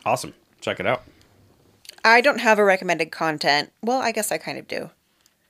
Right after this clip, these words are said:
Speaker 2: Yes, I do. My recommended content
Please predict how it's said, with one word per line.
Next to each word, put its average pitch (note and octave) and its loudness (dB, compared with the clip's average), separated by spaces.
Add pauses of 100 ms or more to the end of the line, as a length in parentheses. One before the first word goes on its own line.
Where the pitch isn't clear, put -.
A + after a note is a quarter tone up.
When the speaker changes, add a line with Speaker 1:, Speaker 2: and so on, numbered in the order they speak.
(200)
Speaker 2:
Yes, G#3+ 2
I G#3 6
do. E3+ 0 (460)
My G#3+ 6
recommended G#3 4
content E3 2